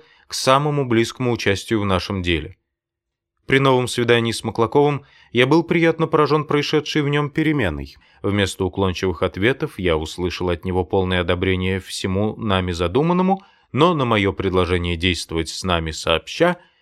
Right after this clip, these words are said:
он ответил, что ему, быть может, придётся в половине декабря по важным делам отлучиться на несколько дней в Москву. Тем не менее,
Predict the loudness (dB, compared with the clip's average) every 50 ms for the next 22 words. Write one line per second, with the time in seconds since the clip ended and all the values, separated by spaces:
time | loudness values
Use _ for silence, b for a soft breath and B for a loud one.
0 | b b b 2 2 2 2 2 0 0 2 2 0 -2 -2 -6 -4 0 2 2
1 | 2 2 2 0 0 0 0 -2 -2 -2 0 2 2 4 2 2 -2 -4 b b
2 | b b b b 2 2 2 4 4 2 2 0 0 -2 -2 -2 -2 -2 0 2
3 | 4 4 4 2 2 0 -2 -2 -4 -2 -2 -2 0 2 2 2 2 2 2 4
4 | 4 2 2 0 -4 -4 -4 -2 0 0 0 2 0 -2 -4 -4 -8 -8 -6 -4
5 | -6 -6 -4 -4 -2 -2 0 0 0 -2 -4 -2 -4 -6 -4 -4 -4 -2 0 0
6 | 0 0 0 -2 -4 -4 -4 -8 -8 -6 -6 -6 -8 _ _ _ _ _ _ _
7 | _ _ _ _ _ _ _ _ _ 0 0 2 2 2 2 2 2 2 2 2
8 | 2 0 0 0